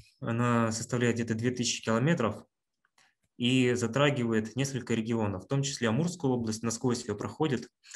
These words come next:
Федеральная трасса где-то семьсот километров, её протяжённость в границах Амурской области. И задача была как раз посмотреть, а кто проезжает транзитом по этой трассе.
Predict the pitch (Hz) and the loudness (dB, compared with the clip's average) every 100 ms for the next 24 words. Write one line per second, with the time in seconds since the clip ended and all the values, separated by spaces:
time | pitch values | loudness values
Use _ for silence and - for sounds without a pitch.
0 | - - - 120 113 113 110 110 110 107 | -20 -20 -6 0 0 0 2 0 0 -6
1 | 113 - 113 113 110 - 110 135 143 117 | -6 -6 -6 -4 -4 0 0 2 0 -2
2 | 110 - 120 110 107 107 113 113 104 101 | -6 -10 -4 -2 -2 -4 -2 -2 -4 -6
3 | - - 110 113 113 107 110 113 110 110 | -12 -8 -2 0 0 -2 -4 -2 -2 -2
4 | - 110 107 107 110 113 107 _ - - | -6 -6 -4 -6 -8 -12 -14 _ -20 -20
5 | - _ _ - _ _ _ _ _ 120 | -20 _ _ -20 _ _ _ _ _ 0
6 | 127 165 185 131 139 147 - 139 143 - | 4 4 2 4 2 2 0 0 0 -6
7 | - 107 127 165 - - - 117 110 - | -6 -2 2 2 0 -6 -6 -4 -4 2
8 | 151 156 120 113 131 143 139 120 110 113 | 2 4 4 4 4 4 2 0 0 0
9 | 151 117 92 - _ _ _ _ _ _ | 0 0 -2 -8 _ _ _ _ _ _
10 | _ _ _ _ - 110 110 107 113 101 | _ _ _ _ 0 2 2 2 2 0
11 | - 107 | -2 -10